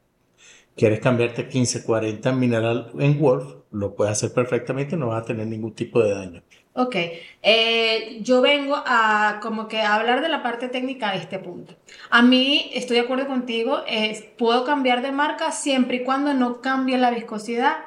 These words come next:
Speaker 2: Sí, puedo hacerlo. ¿Qué recomiendo yo? Recomiendo aplicar un flush, que es este producto que está acá, que es base aceite. Hay flush en el mercado que son abrasivos y rompen con la película de lubricación. Este es a base de aceite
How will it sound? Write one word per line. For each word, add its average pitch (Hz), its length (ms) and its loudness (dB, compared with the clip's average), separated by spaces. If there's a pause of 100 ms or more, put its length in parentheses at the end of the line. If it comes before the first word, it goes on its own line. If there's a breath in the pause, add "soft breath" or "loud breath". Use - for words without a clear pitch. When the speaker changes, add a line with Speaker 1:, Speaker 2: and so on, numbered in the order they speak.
Speaker 2:
Sí, - 440 -4
puedo 180 200 0
hacerlo. - 440 -8 (240 loud breath)
¿Qué 269 140 4
recomiendo 285 500 2
yo? 370 240 0
Recomiendo 226 460 -2
aplicar 220 600 -2
un 294 220 -4
flush, 277 400 0 (100)
que 214 120 -2
es 196 80 -2
este 202 120 -8
producto 214 440 -2
que 220 60 -8
está 240 200 -6
acá, 226 320 0 (280 loud breath)
que 233 120 -4
es 208 100 0
base 214 240 2
aceite. 214 540 -2
Hay 214 200 -2
flush 254 360 -2
en 254 100 -2
el 254 80 -2
mercado 247 520 0
que 220 100 -12
son 208 300 -10
abrasivos 247 840 -2
y 220 280 -6
rompen 220 480 -4
con 214 140 -4
la 196 140 -6
película 185 460 -2
de 220 60 2
lubricación. 233 640 -2 (400 loud breath)
Este 226 400 0
es 226 80 -4
a 240 60 2
base 233 240 -2
de 277 60 -2
aceite 294 600 -2